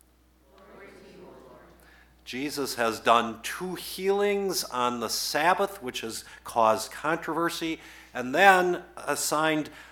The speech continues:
uh, from his many followers, twelve to be apostles, or ones who are sent,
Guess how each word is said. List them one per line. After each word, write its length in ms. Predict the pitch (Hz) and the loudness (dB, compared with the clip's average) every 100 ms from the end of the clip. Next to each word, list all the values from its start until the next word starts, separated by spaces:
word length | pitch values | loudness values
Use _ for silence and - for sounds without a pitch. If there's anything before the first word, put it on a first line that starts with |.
| - | -2
uh, 300 | 123 123 120 | 4 4 2
from 220 | - 143 | 2 0
his 200 | 139 131 | 2 -2
many 380 | 123 143 202 190 | 2 4 4 2
followers, 680 | - 165 160 147 123 123 - | 0 2 4 4 2 -2 -4
twelve 540 | - - 156 160 160 - | -8 0 2 2 0 -8
to 100 | 131 | -12
be 320 | 139 135 127 | -8 -8 -8
apostles, 880 | 110 - - 139 139 127 - 85 85 | -12 -14 -8 -2 0 -2 -6 -10 -12
or 100 | 92 | -12
ones 440 | 95 110 120 117 | -8 -6 -6 -10
who 140 | - 104 | -12 -10
are 100 | 101 | -10
sent, 400 | - 147 156 | -10 -6 -8